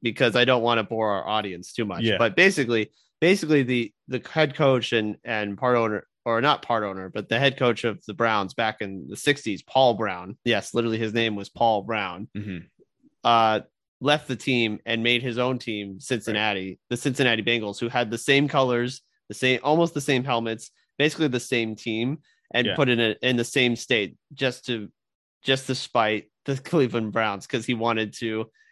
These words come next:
Speaker 1: have his own team. So
Speaker 2: Yeah.
Speaker 1: that's part of the reason why. But th-, for them to still be here all these years, I mean, I don't know. I mean, ho-, uh, but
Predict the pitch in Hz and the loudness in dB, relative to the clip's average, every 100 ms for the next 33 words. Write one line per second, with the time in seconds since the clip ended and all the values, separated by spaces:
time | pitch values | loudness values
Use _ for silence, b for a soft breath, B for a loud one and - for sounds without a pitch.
0 | b 127 117 113 110 101 127 101 92 - | b 0 0 0 -2 0 0 0 -4 0
1 | 120 107 B B - 151 - 143 139 117 | 2 0 B B -2 -2 2 2 2 0
2 | 107 107 104 98 90 87 85 110 - _ | -2 -6 -6 -6 -8 -6 -2 -2 -2 _
3 | 127 117 _ _ _ - 151 156 160 139 | -10 -10 _ _ _ 0 4 6 4 0
4 | 127 147 123 127 139 151 151 156 160 151 | -2 0 0 2 2 2 2 2 0 -2
5 | 151 160 165 - - 110 107 104 101 101 | -2 -4 -6 -10 -8 -4 -2 -2 -4 -10
6 | _ _ _ _ - 98 107 139 - 123 | _ _ _ _ -6 -2 0 0 0 0
7 | 123 123 - 101 - - - _ 165 | 0 -2 -6 -10 -12 -20 -20 _ -2